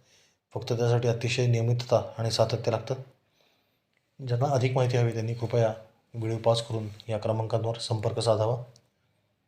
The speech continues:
जळगाव, धुळे आणि खरगोन जिल्हा असे तीन ठिकाणचे संपर्क आहेत. अग्निहोत्र कसं करावं हे या पत्रकात सांगितलं आहे. त्याचे फायदे काय आहेत ते या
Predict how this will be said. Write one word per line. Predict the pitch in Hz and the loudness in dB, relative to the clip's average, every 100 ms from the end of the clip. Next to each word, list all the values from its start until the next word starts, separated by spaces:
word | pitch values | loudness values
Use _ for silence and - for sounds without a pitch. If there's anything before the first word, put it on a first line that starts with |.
| _ _ _ _ _ _ _ _ _ _ _ _ _ _ _ _ _ _ _ _ _ _ _ _ _ _ _ _ _ _ _ 120 | _ _ _ _ _ _ _ _ _ _ _ _ _ _ _ _ _ _ _ _ _ _ _ _ _ _ _ _ _ _ _ -6
जळगाव, | 110 113 117 120 | 0 4 6 6
धुळे | 110 113 120 - - _ - | 4 2 -2 -6 -16 _ -8
आणि | 107 110 | -8 -8
खरगोन | - 113 117 117 | 2 4 4 4
जिल्हा | 104 101 101 - 107 | 2 0 -4 -10 -8
असे | 113 | -6
तीन | 104 117 | -2 0
ठिकाणचे | 117 117 113 | 2 0 0
संपर्क | 110 107 107 | -2 -2 -2
आहेत. | 110 113 - _ _ _ _ _ _ _ _ _ _ _ _ _ _ _ _ 117 | -4 -6 -16 _ _ _ _ _ _ _ _ _ _ _ _ _ _ _ _ -6
अग्निहोत्र | 107 117 120 120 | -2 -2 0 0
कसं | 120 - 113 127 | 0 -2 2 2
करावं | 117 113 | 4 2
हे | 107 | 4
या | 110 | 2
पत्रकात | 104 110 110 | 0 -4 -4
सांगितलं | - 107 104 120 | -2 -2 -2 -4
आहे. | 123 - _ _ _ _ _ _ - _ _ _ _ _ - | -6 -12 _ _ _ _ _ _ -20 _ _ _ _ _ -8
त्याचे | 107 120 | -4 0
फायदे | - 110 120 | 4 6 4
काय | 120 | 2
आहेत | 104 104 - _ _ _ | 0 -4 -14 _ _ _
ते | 110 | -4
या | 107 104 | -2 -2